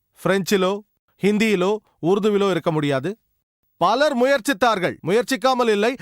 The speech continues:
பல நூற்றுக்கணக்கானவர்கள் முயற்சித்தார்கள், ஆனால் தோல்வி அடைந்தார்கள். எதுகை மோனையோடு எழுதினார்கள், ஆனால் நிலைப்பாட்டில் நிற்க முடியவில்லை. அவர்களின் புத்தகங்களையும் நீங்கள் படிக்கலாம்,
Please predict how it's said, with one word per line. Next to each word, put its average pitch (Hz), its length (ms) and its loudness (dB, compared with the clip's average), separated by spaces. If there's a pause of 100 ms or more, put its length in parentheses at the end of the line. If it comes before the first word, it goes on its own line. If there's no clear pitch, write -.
பல 233 280 2
நூற்றுக்கணக்கானவர்கள் 254 1200 0
முயற்சித்தார்கள், 190 680 -2
ஆனால் 214 340 0
தோல்வி 240 360 0
அடைந்தார்கள். 180 560 0
எதுகை 214 340 0
மோனையோடு 254 420 2
எழுதினார்கள், 214 680 0
ஆனால் 208 300 0
நிலைப்பாட்டில் 233 500 0
நிற்க 220 180 0
முடியவில்லை. 175 420 0 (640)
அவர்களின் 185 440 2
புத்தகங்களையும் 220 680 0
நீங்கள் 202 320 0
படிக்கலாம், 185 440 0